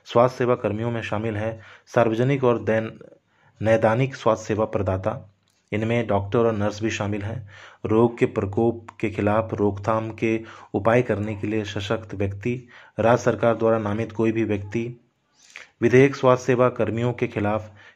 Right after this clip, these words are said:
किए गए हिंसा के कार्य को परिभाषित करता है। रहने या काम करने की स्थिति पर उत्पीड़न, नुकसान, चोट या उनके जीवन के लिए खतरा, कर्तव्यों को निर्वहन में रुकावट, स्वास्थ्य सेवा कर्मियों की संपत्ति या दस्तावेजों को नुकसान या क्षति।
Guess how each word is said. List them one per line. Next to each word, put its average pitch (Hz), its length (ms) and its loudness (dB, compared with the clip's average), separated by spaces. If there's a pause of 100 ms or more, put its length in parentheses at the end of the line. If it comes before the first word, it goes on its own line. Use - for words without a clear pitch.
(120)
किए 131 200 6
गए 120 160 4
हिंसा 104 380 -2
के 110 160 -6
कार्य 104 300 -2
को 107 120 -4
परिभाषित 98 480 -2
करता 104 300 -2
है। 110 280 -8 (440)
रहने 110 500 0
या 107 180 -2
काम 113 400 0
करने 113 300 -2
की 110 80 -4
स्थिति 104 260 -8
पर 104 300 -4 (220)
उत्पीड़न, 110 540 -4 (340)
नुकसान, 113 540 -2
चोट 113 360 -2
या 113 80 0
उनके 104 240 -4
जीवन 101 300 -2
के 104 100 -4
लिए 98 120 0
खतरा, 107 480 -4 (320)
कर्तव्यों 113 460 2
को 127 100 0
निर्वहन 107 360 -2
में 110 320 -8
रुकावट, 107 460 0 (460)
स्वास्थ्य 127 320 2
सेवा 113 280 0
कर्मियों 110 360 -4
की 120 120 -4
संपत्ति 107 480 -4
या 113 40 0
दस्तावेजों 101 600 -2
को 101 100 -4
नुकसान 101 380 -6
या 107 100 -6
क्षति। 98 380 -8